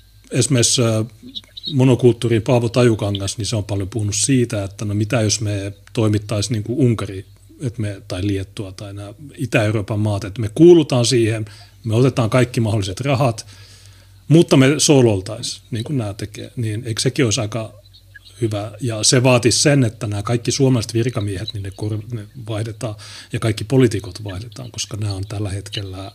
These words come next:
suomalaisvastaisia jostain oudosta syystä, niin tämän tilanteen on annettu, ö, kehittyä ja tapahtua. Mä en tiedä miksi, ö, median avustuksella tietysti, mutta py-, pystyisikö E U-hun kuulumaan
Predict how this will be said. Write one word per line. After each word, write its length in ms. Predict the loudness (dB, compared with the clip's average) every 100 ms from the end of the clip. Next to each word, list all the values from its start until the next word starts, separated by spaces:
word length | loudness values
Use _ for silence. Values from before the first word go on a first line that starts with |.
| -14 -12 -8
suomalaisvastaisia 1080 | -4 -4 -4 -6 -6 -8 -10 -12 -10 -10 -12
jostain 500 | -10 -8 -8 -12 -14 -12 -8 -8 -10 -20 -10 2
oudosta 340 | 4 4 2
syystä, 400 | 6 6 6 0
niin 140 | -2
tämän 300 | -2 -2 -2
tilanteen 460 | 0 2 2 0 -2
on 100 | 0
annettu, 440 | -2 -2 -8 -10 -12 -20
ö, 180 | -18 -16 -14 -6
kehittyä 460 | -2 -2 -2 -8 -10
ja 80 |
tapahtua. 600 | -10 -12 -14 -14 -14 -16 -18 -12
Mä 80 | -10
en 60 | -10
tiedä 180 | -8 -6
miksi, 400 | -6 -4 -6 -6 -14 -12 -10 -10 -12 -10
ö, 140 | -4
median 420 | 2 4 6 4 0
avustuksella 600 | -6 -6 -8 -12 -12 -12
tietysti, 320 | -12 -12 -10
mutta 420 | -10 -8 -4 -4 -6 -14 -20 -18 -14
py-, 120 | -14 -14 0
pystyisikö 640 | 4 6 6 6 4 2 2
E 220 | 4 6 6
U-hun 280 | 6 2
kuulumaan 880 | 0 6 8 8 4 2 -2 -4 -10